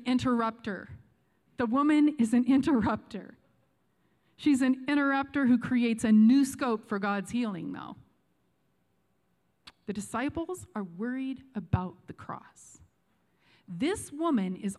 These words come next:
already demanding Easter. You get what I'm saying?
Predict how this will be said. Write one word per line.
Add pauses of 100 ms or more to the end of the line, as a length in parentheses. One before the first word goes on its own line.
already
demanding
Easter. (1300)
You
get
what
I'm
saying?